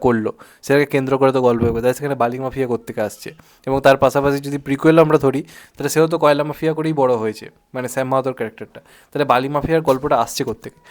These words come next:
হয়তো এটাও দেখা যেতে পারে যে শুধুমাত্র কয়লা মাফিয়া তারা ছিল না, তারা হয়তো বালিতেও, মানে, বালি চুরির ক্ষেত্রে তাদের হয়তো নাম ডাক ছিল। কারণ দেখবেন একটা জায়গায়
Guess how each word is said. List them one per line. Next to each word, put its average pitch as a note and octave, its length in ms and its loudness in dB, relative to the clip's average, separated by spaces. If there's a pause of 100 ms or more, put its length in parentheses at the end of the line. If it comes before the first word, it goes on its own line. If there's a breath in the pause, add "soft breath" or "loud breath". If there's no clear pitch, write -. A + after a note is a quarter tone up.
(180 loud breath)
হয়তো E3+ 340 6 (440)
এটাও E3 200 2
দেখা E3+ 180 2
যেতে E3+ 180 0
পারে D#3 200 0
যে D3+ 60 -8
শুধুমাত্র D#3 420 -6
কয়লা C3+ 320 0
মাফিয়া C#3+ 220 -2
তারা D3 160 -2
ছিল C#3 280 -8
না, C3+ 60 -6
তারা C3 160 -2
হয়তো C3 180 -2
বালিতেও, C3+ 520 -2 (540 loud breath)
মানে, C3 120 -4
বালি C3 280 6
চুরির D3 300 -2
ক্ষেত্রে D3 240 -2
তাদের C#3+ 200 4
হয়তো C#3 140 2
নাম B2+ 200 0
ডাক C3+ 140 2
ছিল। C3+ 160 -2
কারণ C#3 200 2
দেখবেন C#3+ 240 -2
একটা B2+ 180 -2
জায়গায় C3+ 180 2